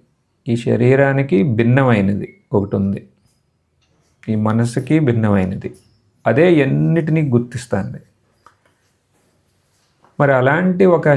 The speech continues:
శక్తి మనలో ఉంటే మనం దాన్ని ఎందుకు గుర్తించలేకపోతున్నాం?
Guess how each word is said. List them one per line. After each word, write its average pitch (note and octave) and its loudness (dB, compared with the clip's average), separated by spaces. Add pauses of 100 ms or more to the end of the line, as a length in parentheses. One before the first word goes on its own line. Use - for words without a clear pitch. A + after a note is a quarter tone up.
(140)
శక్తి C3 -2 (640)
మనలో A#2+ 0 (160)
ఉంటే A2 -2 (380)
మనం B2+ 2
దాన్ని C#3+ 2
ఎందుకు C#3 -4
గుర్తించలేకపోతున్నాం? C3+ -2